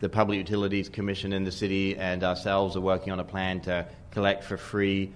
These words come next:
grease that's costing about fifteen million dollars a year because it's clogging the drains and we have to spend chemicals, taking that out and turning that into biodiesel locally, which will close,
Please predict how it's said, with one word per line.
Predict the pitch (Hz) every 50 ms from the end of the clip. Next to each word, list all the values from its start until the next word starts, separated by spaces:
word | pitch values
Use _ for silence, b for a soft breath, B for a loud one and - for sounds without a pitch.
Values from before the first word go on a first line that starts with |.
| B B B - -
grease | - 101 101 104 107 107 - - - B B B B B -
that's | - 98 92 -
costing | - 107 107 104 - 104 98 92
about | 87 90 87 92 -
fifteen | - 107 98 - - 101 95 95
million | 95 92 92 92 92 90
dollars | 87 92 92 92 92 92 92 87 - - - -
a | 87
year | 87 90 92 95 95 95 95 98 98 - - - -
because | - 92 - 98 90
it's | 85 85 -
clogging | - - 98 95 92 98 92 92
the | 87
drains | 85 80 90 90 90 92 95 95 87
and | 90
we | 87 85
have | 87 85
to | - 87
spend | - - 95 90 85 85
chemicals, | - 98 92 92 87 92 92 95 92 87 B B B B B B -
taking | 104 104 101 104 101
that | 92 90 87 87
out | 90 95 95 98 95 - - - -
and | 92 90
turning | - 104 98 95 92 90
that | 87 87 87
into | 90 90 - 87
biodiesel | 78 90 90 90 90 90 85 90 85 76 87 85 85
locally, | 90 92 95 - - 85 82 82 85 82 B B B B B B
which | - 95 80
will | 90 90 82
close, | - - 107 98 92 85 85 92